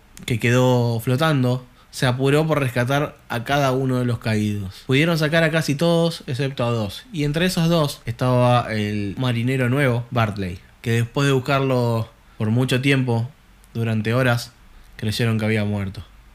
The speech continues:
Finalmente se enteraron que el cachalote murió, ya que al otro día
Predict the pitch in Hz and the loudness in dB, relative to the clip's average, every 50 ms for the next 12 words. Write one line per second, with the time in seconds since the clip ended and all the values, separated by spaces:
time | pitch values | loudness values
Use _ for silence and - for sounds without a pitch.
0 | - - - 147 175 208 208 214 226 226 214 214 202 196 196 196 180 - 165 147 | -20 -8 -4 0 0 2 2 2 2 2 2 2 4 4 4 2 0 -2 -4 -4
1 | 143 156 151 160 170 165 156 147 147 139 127 127 127 123 127 123 120 - - - | -2 -2 0 0 0 0 0 0 0 2 2 4 4 2 2 0 -2 -8 -16 -20
2 | - - - - - - - 135 131 127 - 135 139 165 170 170 156 143 139 139 | -20 -20 -16 -8 -6 -4 -2 -2 -2 0 0 0 0 2 2 2 2 2 2 4
3 | 147 170 180 180 - - - - _ _ _ _ _ - - 143 135 139 143 139 | 4 2 2 0 -4 -12 -20 -20 _ _ _ _ _ -10 -6 -6 -2 0 0 2
4 | 139 139 127 147 139 135 139 147 151 143 135 135 156 - | 2 2 2 2 2 4 4 6 6 4 4 2 -2 -8